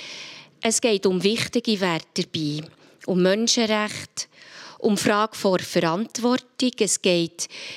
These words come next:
in dieser Initiative auch um die Frage nach dem Image der Schweiz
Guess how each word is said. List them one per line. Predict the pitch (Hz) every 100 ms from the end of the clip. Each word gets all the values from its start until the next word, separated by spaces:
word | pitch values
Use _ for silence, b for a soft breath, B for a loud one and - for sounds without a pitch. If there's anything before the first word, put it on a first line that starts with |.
| B -
in | 214
dieser | 220 226 233
Initiative | 208 196 - 185 - 208 240 240 226
auch | - 208 262
um | 240
die | 208
Frage | - 196 175 185 - - B B B
nach | 202 185
dem | 185 170 156
Image | 214 220 262 262 - - 196 -
der | 190 185 175
Schweiz | - 180 240 - - - -